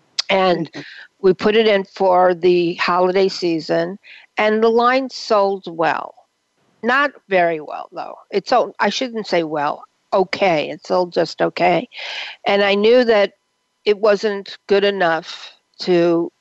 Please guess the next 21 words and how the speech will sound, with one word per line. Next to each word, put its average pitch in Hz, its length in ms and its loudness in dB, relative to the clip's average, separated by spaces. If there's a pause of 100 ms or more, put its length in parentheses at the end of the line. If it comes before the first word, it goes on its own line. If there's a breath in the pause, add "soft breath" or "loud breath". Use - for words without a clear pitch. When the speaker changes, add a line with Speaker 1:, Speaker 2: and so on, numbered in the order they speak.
Speaker 1:
really 185 340 4
build 175 440 0
on. 151 260 -2 (340 loud breath)
So 196 220 0
I 190 140 2
studied 220 580 0
the 196 440 0 (840)
line 165 640 -2
and 175 140 -2
I 175 120 2
studied 190 500 0
the 190 300 -2
market 175 400 -2
that 175 160 2
it 165 100 0
was 170 200 -6
in 165 180 -2
and 170 200 -4
the 165 360 -2
surrounding 175 640 0
lines. 156 460 -2